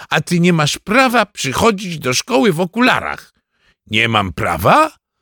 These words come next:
No nie, daj spokój", powiedział Kleofas. "I nie będziesz wiecznie wstrętnym pupilkiem, tralalala". "Ja też poproszę tatę, żeby mi kupił okulary i też zostanę najlepszy", powiedział Rufus. "Wszyscy poprosimy naszych tatusiów,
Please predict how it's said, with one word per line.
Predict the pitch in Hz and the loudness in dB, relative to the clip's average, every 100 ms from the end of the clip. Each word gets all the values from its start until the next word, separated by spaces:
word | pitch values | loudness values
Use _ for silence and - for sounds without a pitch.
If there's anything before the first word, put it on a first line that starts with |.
| - | -4
No | 156 185 175 | 4 6 6
nie, | 151 139 104 85 82 76 90 | 6 4 2 0 -2 -2 -2
daj | 131 185 240 | 0 2 0
spokój", | - - 302 - 117 85 | -4 -2 -2 -2 -6 -6
powiedział | 92 82 101 | -8 -4 -4
Kleofas. | 87 107 82 78 76 78 - - - - | -2 -4 -4 -6 -10 -10 -12 -14 -18 -2
"I | 220 269 | 0 2
nie | 277 | 2
będziesz | 262 220 147 127 87 | 2 2 2 0 0
wiecznie | 120 151 - 139 | -2 -2 -2 -2
wstrętnym | - - 214 180 - 180 147 | -2 -2 0 0 -4 -4 -2
pupilkiem, | 180 156 147 98 95 85 | -4 -2 -4 -2 -4 -2
tralalala". | 98 98 98 107 202 220 214 156 175 170 _ _ _ _ _ _ - | -2 -2 0 0 0 0 0 0 0 -2 _ _ _ _ _ _ -2
"Ja | 254 | 0
też | 202 240 190 | 4 2 2
poproszę | 180 147 147 147 117 | 2 2 2 2 2
tatę, | 139 135 151 | 0 2 2
żeby | 135 123 | 2 0
mi | 117 117 | 0 0
kupił | 135 113 120 | 0 2 2
okulary | 113 107 117 120 143 135 - | 2 2 2 2 2 0 -4
i | 92 | -4
też | 95 170 120 | 2 2 2
zostanę | 127 - 120 110 | 0 2 0 2
najlepszy", | 107 107 104 - 78 67 | 2 2 2 -4 -8 -8
powiedział | - 87 85 87 87 | -8 -6 -2 0 0
Rufus. | 87 80 71 - _ _ _ _ _ _ - | -4 -8 -12 -14 _ _ _ _ _ _ -6
"Wszyscy | - 330 - - 135 | 2 2 2 0 0
poprosimy | 139 123 139 131 - 156 139 | 2 0 2 2 2 2 2
naszych | 131 127 - 95 | 2 0 -2 -2
tatusiów, | 123 107 - 98 214 214 | -2 -2 -2 0 2 2